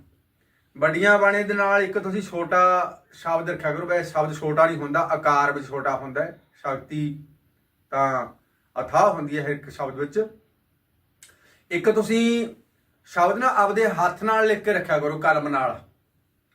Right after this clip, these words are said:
ਪੈਨ ਨਾਲ। ਉਹ, ਉਹਦੇ ਵਿੱਚ ਇੱਕ ਜਿਵੇਂ ਨਾ ਆਮ ਲੋਕਾਂ ਦੇ ਜੰਤਰ ਮੰਤਰ ਤੰਤਰ ਹੁੰਦੇ ਨੇ, ਆਪਦੇ ਹੱਥ ਨਾਲ ਲਿਖਿਆ ਹੋਇਆ ਤੁਸੀਂ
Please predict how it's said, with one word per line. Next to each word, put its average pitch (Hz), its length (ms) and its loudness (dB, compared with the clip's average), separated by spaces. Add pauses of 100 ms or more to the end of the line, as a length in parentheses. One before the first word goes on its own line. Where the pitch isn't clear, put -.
(140)
ਪੈਨ 147 240 -2
ਨਾਲ। 180 360 0 (880)
ਉਹ, 220 440 0 (220)
ਉਹਦੇ 196 240 -2
ਵਿੱਚ 226 220 -4
ਇੱਕ 208 120 -6
ਜਿਵੇਂ 202 300 0
ਨਾ 220 420 0 (720)
ਆਮ 175 280 2
ਲੋਕਾਂ 180 380 -2
ਦੇ 175 140 -2
ਜੰਤਰ 170 320 -4
ਮੰਤਰ 165 320 -4
ਤੰਤਰ 165 280 -4
ਹੁੰਦੇ 165 340 -4
ਨੇ, 160 320 -6 (300)
ਆਪਦੇ 165 340 2
ਹੱਥ 160 360 0
ਨਾਲ 185 140 0
ਲਿਖਿਆ 170 360 0
ਹੋਇਆ 170 180 0
ਤੁਸੀਂ 165 420 -8